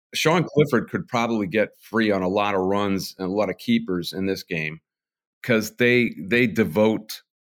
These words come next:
the, the back end to the run, that, I mean, they're, it's,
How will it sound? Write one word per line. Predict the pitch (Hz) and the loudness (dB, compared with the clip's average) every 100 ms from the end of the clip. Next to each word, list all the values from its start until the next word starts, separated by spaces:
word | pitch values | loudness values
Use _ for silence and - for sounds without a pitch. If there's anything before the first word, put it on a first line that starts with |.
| _ - | _ -4
the, | 95 | -2
the | 90 101 | 0 -2
back | 80 101 101 92 | 0 0 0 0
end | 98 92 90 | -2 -2 -2
to | 95 | -2
the | 87 | -2
run, | 85 98 90 85 | 0 0 0 0
that, | 85 78 | -2 -2
I | 90 | -4
mean, | 92 87 80 - | -2 -4 -6 -6
they're, | 87 - | -6 -4
it's, | 95 - | -6 -6